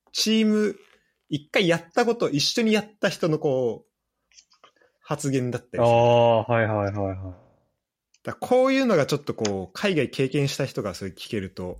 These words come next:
Speaker 2: 面白いね。
Speaker 1: なんか面白いなって、うん、思う。
Speaker 2: いや、なんかショルツのやつも、
Speaker 1: ショ-
Speaker 2: これちょっとあんま言うのあれだけどさ。
Speaker 1: うん。そう。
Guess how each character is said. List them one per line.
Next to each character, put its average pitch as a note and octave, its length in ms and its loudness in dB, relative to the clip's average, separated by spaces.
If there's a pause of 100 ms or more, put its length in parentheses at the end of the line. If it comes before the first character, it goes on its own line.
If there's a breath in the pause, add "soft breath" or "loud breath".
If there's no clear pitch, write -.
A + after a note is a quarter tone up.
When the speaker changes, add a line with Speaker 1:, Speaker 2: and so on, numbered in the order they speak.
(160)
Speaker 2:
面 G#2+ 180 -2
白 A2+ 180 -2
い A2 40 0
ね。 G#2 60 0
Speaker 1:
な F#2+ 60 -2
ん - 20 -6
か F#2 100 -6
面 G#2 220 -4
白 F#2+ 240 -6
い F2 40 -10
な E2 120 -12
っ - 40 -18 (160)
て、 E2 220 -16
う G2+ 80 -14
ん、 E2 340 -14 (800)
思 E2 360 -12
う。 - 40 -20 (600)
Speaker 2:
い A#2+ 60 -4
や、 A#2+ 40 0
な C3+ 80 0
ん C3+ 40 -4
か B2 60 -4
シ - 160 -4
ョ B3+ 40 2
ル C4+ 160 -2
ツ - 180 -4
の A#2+ 120 0
や G#2+ 100 0
つ - 80 -10
も、 B2 60 -4
Speaker 1:
シ A2 40 2
ョ- G#2 60 0
Speaker 2:
こ B2+ 60 0
れ C#3 60 -2
ち - 60 -8
ょ - 20 -8
っ - 40 -12
と B2+ 80 2
あ - 20 4
ん D#3 80 2
ま E3+ 80 4
言 F3+ 100 2
う - 40 0
の A#2+ 100 2
あ A2 60 0
れ A2 80 0
だ A2+ 100 -2
け G#2+ 100 -12
ど G2 120 -8
さ。 - 180 -18 (1000)
Speaker 1:
う G#2+ 60 -8
ん。 E2 260 -12 (640)
そ G2 320 -4
う。 - 40 -20